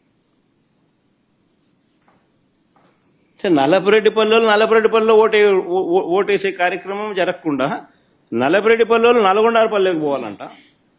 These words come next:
నాలుగు కిలోమీటర్లు అవతల. నల్లగొండారిపల్లెలో, నల్లగొండారిపల్లెలో ఓటేయకూడదంట, నాలుగు కిలోమీటర్లు నడుచుకుంటూ వచ్చి నల్లపురెడ్డిపల్లెలో ఓటేయాలంట.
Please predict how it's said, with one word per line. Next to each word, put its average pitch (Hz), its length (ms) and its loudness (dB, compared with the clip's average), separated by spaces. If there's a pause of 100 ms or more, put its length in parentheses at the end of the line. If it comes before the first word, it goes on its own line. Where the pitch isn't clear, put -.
(960)
నాలుగు 165 380 0
కిలోమీటర్లు 139 500 2
అవతల. 120 240 -4 (1300)
నల్లగొండారిపల్లెలో, 226 1000 2
నల్లగొండారిపల్లెలో 226 760 2 (120)
ఓటేయకూడదంట, 170 600 0 (1080)
నాలుగు 202 400 0
కిలోమీటర్లు 226 420 0
నడుచుకుంటూ 214 380 -2 (100)
వచ్చి 208 220 -4
నల్లపురెడ్డిపల్లెలో 202 640 -2
ఓటేయాలంట. 101 480 -14